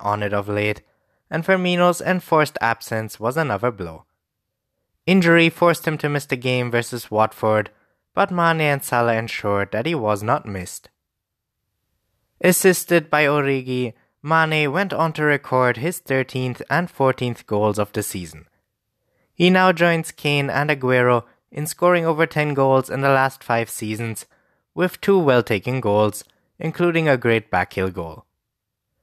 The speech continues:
Fourteen goals is also the most he has ever scored in a Premier League season, and with ten games to play,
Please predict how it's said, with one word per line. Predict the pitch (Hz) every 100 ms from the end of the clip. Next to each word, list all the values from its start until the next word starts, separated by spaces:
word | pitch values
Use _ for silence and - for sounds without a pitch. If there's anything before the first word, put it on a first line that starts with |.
| _ _ _
Fourteen | - 190 185 180
goals | 165 160 160 -
is | 160
also | 143 143 139 139
the | 131
most | 131 127 -
he | 135
has | 147 -
ever | 120 123
scored | - - 110 110
in | 110 120
a |
Premier | - 117 113 113
League | 113
season, | - 113 110 120 117 _ _ _ _
and | - 147
with | 170 -
ten | 175 170
games | 160 156 151
to | -
play, | 143 143 139 135